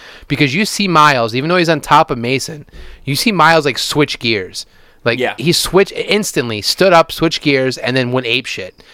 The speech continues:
Speaker 1: Like, ripped the helmet off, was backed up, and then, you know, bopped him over the head, whatever. It makes me laugh. Not really laugh. I guess I don't condone, I, I should say, I guess I don't, no, fuck it, I don't care. If, if, if I'm a,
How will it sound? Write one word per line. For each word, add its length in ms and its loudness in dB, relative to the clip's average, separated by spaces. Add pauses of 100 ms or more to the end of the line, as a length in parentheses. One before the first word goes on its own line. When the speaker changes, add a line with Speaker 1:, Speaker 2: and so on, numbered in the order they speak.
(120)
Speaker 1:
Like, 160 -2
ripped 160 2
the 80 2
helmet 300 2
off, 280 2
was 120 -10
backed 320 0
up, 240 4
and 100 -8
then, 240 -2 (260)
you 120 -2
know, 80 2
bopped 340 2
him 80 -4
over 140 2
the 80 2
head, 160 0
whatever. 400 -4 (420)
It 160 -2
makes 220 0
me 80 2
laugh. 320 2 (240)
Not 140 -6
really 180 2
laugh. 280 0
I 40 -4
guess 260 -2
I 140 -2
don't 100 0
condone, 300 -2
I, 220 0
I 40 0
should 160 -6
say, 220 0
I 60 -2
guess 180 -4
I 40 -2
don't, 240 -8 (120)
no, 100 -10
fuck 260 -4
it, 80 -4
I 40 0
don't 160 -10
care. 180 -6 (360)
If, 280 -2
if, 340 -2
if 160 -2
I'm 200 2
a, 120 -10